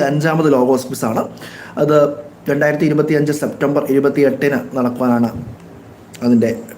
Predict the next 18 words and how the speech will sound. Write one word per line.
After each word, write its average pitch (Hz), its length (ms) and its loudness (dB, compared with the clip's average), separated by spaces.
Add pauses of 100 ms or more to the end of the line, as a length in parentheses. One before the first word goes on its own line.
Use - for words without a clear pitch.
(140)
ഏഹ്, 110 320 -4 (760)
ഷെഡ്യൂളിങ്. 139 480 4 (580)
അപ്പോൾ 185 160 2 (100)
നമുക്ക് 175 280 4 (1000)
പഠിച്ചു 165 360 0
തുടങ്ങുന്നത് 165 460 4 (500)
ന്യായാധിപന്മാർ, 156 720 2 (600)
അത് 143 140 2 (200)
പുതിയ 156 280 4 (300)
വീഡിയോയിൽ, 139 340 4 (100)
ഏഹ്, 123 180 0
പുതിയ 156 240 2
ചാനലിലുണ്ട്, 131 540 0 (680)
വന്നുകൊണ്ടിരിക്കുന്നുണ്ട്. 123 680 2 (360)
പി 151 180 2
ഡി 143 140 4
എഫും 143 200 -2 (240)
അതിനോടനുബന്ധിച്ച് 110 840 0